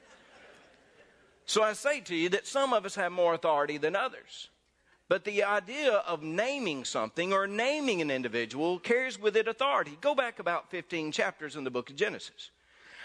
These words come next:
About fifteen chapters in the book of Genesis, and you'll see a guy named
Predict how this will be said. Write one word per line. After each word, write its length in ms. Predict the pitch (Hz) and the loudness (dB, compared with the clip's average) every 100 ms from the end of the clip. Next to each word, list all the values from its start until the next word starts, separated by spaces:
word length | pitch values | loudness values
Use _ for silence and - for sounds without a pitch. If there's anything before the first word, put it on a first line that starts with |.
| - | 0
About 300 | 214 214 - | 2 2 -6
fifteen 340 | 277 294 294 | -12 -10 -10
chapters 420 | 254 233 220 214 | -2 0 0 -6
in 100 | 196 | -8
the 60 | 175 | -4
book 200 | 160 170 | -2 -2
of 80 | 156 | 0
Genesis, 480 | 202 160 - 160 160 | 0 -2 -4 -4 -2
and 140 | 170 | 0
you'll 200 | 196 208 | 2 2
see 480 | - 294 269 180 180 - - | 2 -2 0 -2 -4 -8 -6
a 80 | |
guy 300 | 165 202 226 | 0 2 2
named 360 | 233 220 214 202 | 0 -2 -2 -6